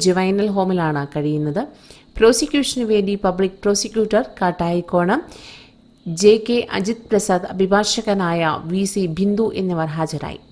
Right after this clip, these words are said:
രണ്ടായിരത്തി ഇരുപത്തിമൂന്നിൽ പതിനഞ്ചാം വയസ്സിലാണ് പെൺകുട്ടി പിതാവ് പീഡിപ്പിക്കുന്ന വിവരം ക്ലാസ് ടീച്ചറോട് പറഞ്ഞത്. ഇംഗ്ലീഷ് പരീക്ഷ കഴിഞ്ഞ് വീട്ടിലെത്തി തുണി മാറാൻ മുറിയിൽ കയറിയപ്പോൾ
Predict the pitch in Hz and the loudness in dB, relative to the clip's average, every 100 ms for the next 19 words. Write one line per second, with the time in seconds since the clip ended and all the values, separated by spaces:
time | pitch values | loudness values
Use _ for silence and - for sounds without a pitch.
0 | _ - - - - 247 254 262 269 269 | _ -20 -20 -8 0 2 4 4 4 0
1 | 254 208 208 220 226 208 196 196 220 190 | -2 -2 0 0 -2 -2 0 0 0 0
2 | 202 214 220 233 214 196 196 208 175 175 | 2 2 2 2 2 0 2 0 0 0
3 | 175 180 180 180 185 190 180 185 196 190 | 0 0 0 0 -2 0 2 2 2 0
4 | 190 202 214 196 170 170 180 175 165 131 | 0 0 -2 -4 -2 -2 -2 0 -2 -6
5 | - 190 180 180 196 170 - 160 156 160 | -8 -2 0 0 -4 -4 -2 -2 -2 -2
6 | 156 151 147 - - - - - - 220 | -2 -4 -6 -12 -18 -20 -20 -10 -2 2
7 | 247 269 - 233 214 - 226 214 190 190 | 4 2 0 0 -2 -2 0 2 4 2
8 | 185 190 202 214 196 196 196 190 208 202 | 2 2 2 -2 -2 0 2 0 0 0
9 | 190 185 190 185 185 190 185 175 170 175 | 0 0 0 0 2 2 0 0 0 -2